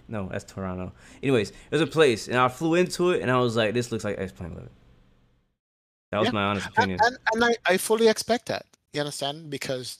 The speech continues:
Speaker 2: the ground textures are the same. And I already have my two terabyte ortho drive full of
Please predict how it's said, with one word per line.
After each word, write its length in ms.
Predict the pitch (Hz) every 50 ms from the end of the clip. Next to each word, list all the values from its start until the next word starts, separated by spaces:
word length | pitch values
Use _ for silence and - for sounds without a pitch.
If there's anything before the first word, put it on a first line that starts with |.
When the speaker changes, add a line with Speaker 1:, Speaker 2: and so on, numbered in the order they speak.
| _ -
Speaker 2:
the 100 | 110 123
ground 260 | - 120 123 143 -
textures 320 | - 117 - - 107 101
are 60 | 104
the 100 | 95 95
same. 340 | - - 156 156 117 87 - _ _ - - _ _ _ _ _ -
And 300 | - 113 110 104 107 104 - -
I 160 | 110 113 113
already 340 | 110 113 120 127 127 131 131
have 200 | 120 135 123 113
my 160 | 120 117 110
two 180 | 107 - - 127
terabyte 440 | 117 - 131 123 123 120 117 110 -
ortho 320 | 110 113 117 - - 120
drive 260 | 107 117 110 110 107
full 180 | - - 113 113
of 80 | 113